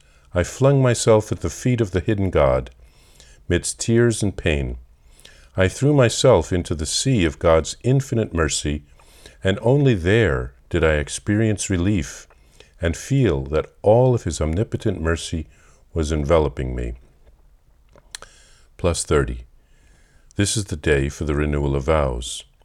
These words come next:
Immediately, upon my awakening, God's presence enveloped me,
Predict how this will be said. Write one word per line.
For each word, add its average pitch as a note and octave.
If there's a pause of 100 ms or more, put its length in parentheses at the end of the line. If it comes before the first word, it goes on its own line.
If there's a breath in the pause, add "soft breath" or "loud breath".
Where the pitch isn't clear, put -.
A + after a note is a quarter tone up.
(760 soft breath)
Immediately, E2+
upon F#2+
my F2
awakening, D2+ (580)
God's G#2
presence E2
enveloped D#2+
me, C2